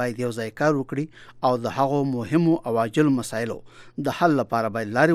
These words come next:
ولټوي چې متحده ایالاتو سره همدا وخت مخامخ دي. په دغه عاجلو مسایلو کې د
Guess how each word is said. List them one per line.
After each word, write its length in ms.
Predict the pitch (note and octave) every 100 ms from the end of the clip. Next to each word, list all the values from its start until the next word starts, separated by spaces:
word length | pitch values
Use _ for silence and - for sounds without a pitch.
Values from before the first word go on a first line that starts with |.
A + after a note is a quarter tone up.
| C#3
ولټوي 360 | A#2+ A2 B2 C#3 - - -
چې 140 | B2+
متحده 400 | A#2 A2 A#2 A#2+
ایالاتو 580 | A#2 A2+ A2+ C3 - -
سره 180 | B2 A2
همدا 240 | G#2+ A2 A2
وخت 200 | G#2 -
مخامخ 360 | - A#2+ A#2 - F#2
دي. 80 | - - - - - -
په 120 | C3+ A#2+
دغه 180 | G#2+
عاجلو 320 | A2 D3 F#3+ E3
مسایلو 380 | C3+ B2 D3+ D#3
کې 180 | E3
د 20 | D3